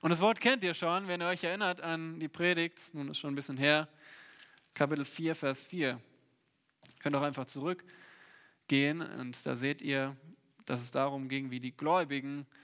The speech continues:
im ungläubigen Umfeld sich abgesondert haben durch ihr Verhalten.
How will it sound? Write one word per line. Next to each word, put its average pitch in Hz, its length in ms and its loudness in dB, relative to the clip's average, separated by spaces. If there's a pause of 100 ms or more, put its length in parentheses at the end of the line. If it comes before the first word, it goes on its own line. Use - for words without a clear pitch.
(440)
im 226 220 8
ungläubigen 202 500 2
Umfeld 175 540 2
sich 175 300 -8 (200)
abgesondert 170 640 2
haben 147 420 4
durch 175 200 -2
ihr 196 80 2
Verhalten. 185 580 0